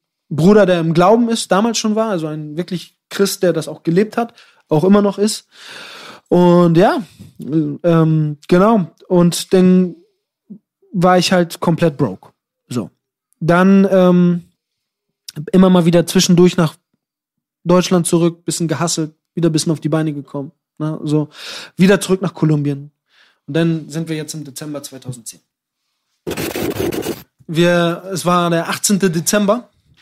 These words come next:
Ähm, ich bin mit Homies aus der Comuna,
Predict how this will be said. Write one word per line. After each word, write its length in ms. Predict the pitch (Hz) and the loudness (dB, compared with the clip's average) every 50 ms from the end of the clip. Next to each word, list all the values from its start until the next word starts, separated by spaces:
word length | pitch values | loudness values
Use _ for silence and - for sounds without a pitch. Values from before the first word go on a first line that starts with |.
| _ _ _ - - - - - - - - - - - - | _ _ _ -20 -20 -20 -20 -18 -16 -10 -6 -4 -2 0 0
Ähm, 440 | 180 175 175 175 175 175 175 175 185 | 2 2 2 2 2 2 2 2 0
ich 140 | 190 160 - | -2 -4 -2
bin 180 | - 190 185 190 | 2 2 4 4
mit 140 | 180 160 147 | 4 2 2
Homies 340 | 165 190 196 196 196 170 196 | 2 2 4 4 2 2 2
aus 180 | 196 180 170 | 2 2 2
der 440 | 165 180 175 170 165 165 160 151 139 123 - - - - - - - - - _ | 2 2 2 2 2 2 0 0 -2 -4 -6 -10 -10 -12 -14 -16 -18 -20 -18 _
Comuna, 580 | - 180 175 180 185 196 196 208 226 226 - | 0 2 4 6 6 6 6 4 2 0 -4